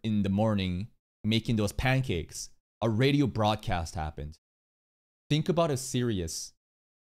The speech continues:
has access to that radio broadcast. Her voice can be heard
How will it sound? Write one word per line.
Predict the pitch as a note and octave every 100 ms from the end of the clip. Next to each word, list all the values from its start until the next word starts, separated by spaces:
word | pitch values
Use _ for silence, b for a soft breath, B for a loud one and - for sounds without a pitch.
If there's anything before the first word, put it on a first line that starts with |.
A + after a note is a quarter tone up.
| _ -
has | A#2
access | A2 A2+ - A2
to | -
that | G2+
radio | F2+ F#2+ F2+
broadcast. | E2 F2+ E2+ - F2 F2 - _
Her | B2+ A2+
voice | F#2+ A2 G#2+ A#2+ - - _ _
can | A#2+
be | G#2
heard | F#2 - A2+ F#2